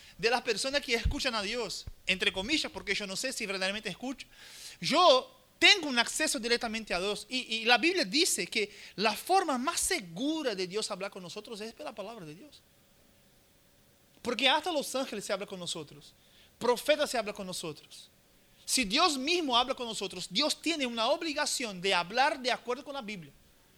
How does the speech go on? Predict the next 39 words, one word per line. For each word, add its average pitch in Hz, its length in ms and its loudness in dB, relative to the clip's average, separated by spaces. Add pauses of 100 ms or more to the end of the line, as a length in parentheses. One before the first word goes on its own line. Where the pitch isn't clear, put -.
(300)
Dios, 254 360 2
un 277 180 -4
ángel 311 280 4
no 311 100 0
viene 269 260 0
para 220 260 0
ti, 214 180 -2
no 202 80 -2
aparece 226 420 0
de 226 120 -4
la 226 80 -4
nada 214 240 -4
para 233 260 -2
ti. 202 240 -2 (1300)
Y 208 80 -6
simplemente 285 600 2
tú 294 280 -2
vas 277 340 4 (160)
a, 226 100 0
a, 214 440 -2
a 202 40 -8
escuchar 269 540 0
esto 269 240 2
y 277 40 -4
pronto. 254 360 -4
No, 269 320 0
este 311 400 2
tiene 269 220 -6
que 262 80 -2
ha-, 240 180 0
hablar. 233 460 2
El 285 180 -4
propio 339 520 0
Jesús 311 500 -4
dijo 302 280 -2
que 269 140 -8
no 262 160 -4
habla 320 240 0
nada 247 520 -4